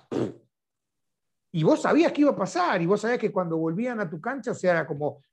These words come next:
"Ah, hicieron eso, bueno, ahora cuando vengan acá",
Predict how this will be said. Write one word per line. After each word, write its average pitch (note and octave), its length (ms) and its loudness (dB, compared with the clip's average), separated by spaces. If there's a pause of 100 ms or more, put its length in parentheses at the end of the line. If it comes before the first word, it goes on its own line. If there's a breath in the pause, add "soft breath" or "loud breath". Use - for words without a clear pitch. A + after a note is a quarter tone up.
"Ah, A3+ 100 0
hicieron A3+ 300 2
eso, C4 240 2
bueno, B2+ 300 0
ahora A#3 180 0
cuando F#3 240 0
vengan G#3 260 0
acá", A#3 460 -4